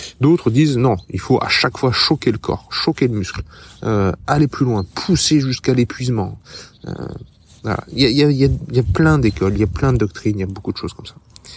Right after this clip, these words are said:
Et Steffi Cohen, euh, elle est, elle est très, très claire, hein. Elle dit, « Je pense qu'en moyenne, en fait, les gens font très mal les choses. Ils s'entraînent pas assez intensément. Mais aussi, ils se reposent pas assez intensément. »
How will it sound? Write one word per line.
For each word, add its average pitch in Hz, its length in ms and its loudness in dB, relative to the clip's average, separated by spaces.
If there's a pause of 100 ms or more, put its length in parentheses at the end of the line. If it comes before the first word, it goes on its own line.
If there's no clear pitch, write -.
(600)
Et 120 140 4
Steffi - 360 0
Cohen, 120 260 2
euh, 95 720 -2
elle 98 200 0
est, 95 160 2
elle 98 120 2
est 98 80 -2
très, - 140 -2
très 113 140 -2
claire, 113 260 0
hein. 101 80 -2
Elle 98 60 -2
dit, « 110 120 2
Je 110 120 -2
pense 127 240 0
qu'en 117 120 0
moyenne, 117 420 4
en 104 60 -2
fait, 117 260 0
les 104 60 2
gens 113 160 2
font 110 160 -6
très - 180 -2
mal 113 200 2
les 104 60 -2
choses. - 320 -10 (840)
Ils 123 60 2
s'entraînent 127 400 2
pas 139 260 2
assez 110 400 2
intensément. 98 480 -6 (1200)
Mais 127 80 4
aussi, 180 300 4
ils 151 60 4
se - 160 2
reposent 160 500 2
pas 107 140 2
assez 98 200 -2
intensément. » 95 500 -8